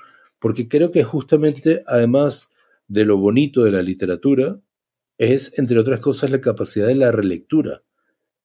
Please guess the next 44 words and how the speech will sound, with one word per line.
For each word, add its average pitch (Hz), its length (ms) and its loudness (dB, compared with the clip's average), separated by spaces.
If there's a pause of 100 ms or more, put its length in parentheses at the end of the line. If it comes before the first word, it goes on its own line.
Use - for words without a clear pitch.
(240)
La 101 80 0
literatura 98 520 0
es 127 60 -4
un 143 180 0
espejo, 147 720 -4 (260)
o 90 140 -6
el 98 60 0
libro 123 300 0
puede 113 180 0
ser 127 140 -4
un 127 120 2
espejo, 123 540 -4 (460)
en 117 140 -2
el 101 160 0
cual 117 440 0 (340)
tú 127 140 0
ves - 160 0
tus - 160 -20
cambios, 98 600 -4 (420)
en 107 140 -2
el 104 140 2
cual 120 360 0
tú 147 340 0 (360)
ves, 117 580 -2 (380)
eh, 104 760 2
que 113 140 0
ya 113 120 4
no 139 100 0
eres 139 120 -2
la 135 100 2
misma 131 280 0
que 110 140 2
otro, 127 300 0
que 101 80 -2
te, 98 220 -4 (240)
y 135 200 0
al 113 80 0
mismo 131 260 0
tiempo 143 340 -2
que 123 100 -2
sigue 131 200 0
siendo 135 240 0
el 127 80 4
mismo. 110 460 -4